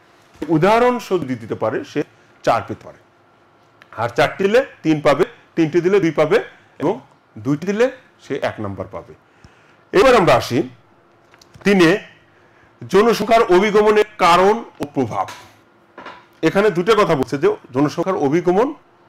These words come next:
অভিগমন থেকে এটা আমরা তো বুঝি যে এক স্থান থেকে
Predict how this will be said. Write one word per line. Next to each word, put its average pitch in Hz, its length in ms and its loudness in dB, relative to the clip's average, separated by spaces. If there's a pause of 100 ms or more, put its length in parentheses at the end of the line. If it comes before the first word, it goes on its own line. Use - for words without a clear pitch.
(240)
অভিগমন 220 340 0
থেকে 226 260 -6
এটা 202 140 0
আমরা 180 180 0
তো 180 100 -8
বুঝি 147 220 -2 (340)
যে 143 60 -4 (120)
এক 131 100 -2
স্থান 170 180 -4
থেকে 185 240 -4